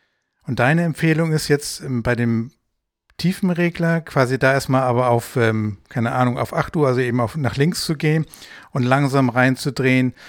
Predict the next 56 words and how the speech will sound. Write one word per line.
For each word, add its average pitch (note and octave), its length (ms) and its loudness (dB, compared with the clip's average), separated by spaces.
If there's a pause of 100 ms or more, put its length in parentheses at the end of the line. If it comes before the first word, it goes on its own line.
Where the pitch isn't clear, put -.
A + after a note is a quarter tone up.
(240)
so - 100 -6
ein B2+ 40 2
bisschen C3 200 -2
auch C3 140 -4
in D3 80 0
Abhängigkeit B2+ 720 0
der, A#2 200 2
der A2 180 0
Halle A#2 420 2
und A#2 140 -2
dann A2+ 220 0
so, A2+ 320 -4 (360)
wo A#2+ 140 -2
sich's A#2 180 -4
dann A#2+ 220 0
noch A2+ 260 -4
gerade A#2+ 300 0
angenehm A2+ 460 -2
anhört. B2 440 -2 (560)
Die B2 80 0
mittleren C#3 640 2
auf C#3 160 -4
jeden D3 140 2
Fall D#3+ 180 2
so C#3+ 80 -2
ein - 40 -2
bisschen D3 280 -2
auf C3 160 -2
ein C#3+ 240 2
Uhr D#3 160 0
oder D3+ 140 -2
auf - 120 -8
zwei C#3 340 0
Uhr F3+ 360 0 (720)
und B2+ 180 -4
die C3 120 2
in C3 160 2
den B2+ 220 2
Höhen D3 680 2 (100)
mit C#3 180 0
Bedacht - 640 0
auch C3 140 2
so - 120 -8
ein A#2+ 60 -2
bisschen A#2+ 300 -2
von C3 220 -2
auf B2 120 -6
Viertel B2 240 0
nach B2 140 0
zwölf C3 480 0
oder, C3 220 2
oder B2 140 0
auf, - 220 -6
auf A#2+ 120 -16
ein C3+ 220 0
Uhr? F3 280 0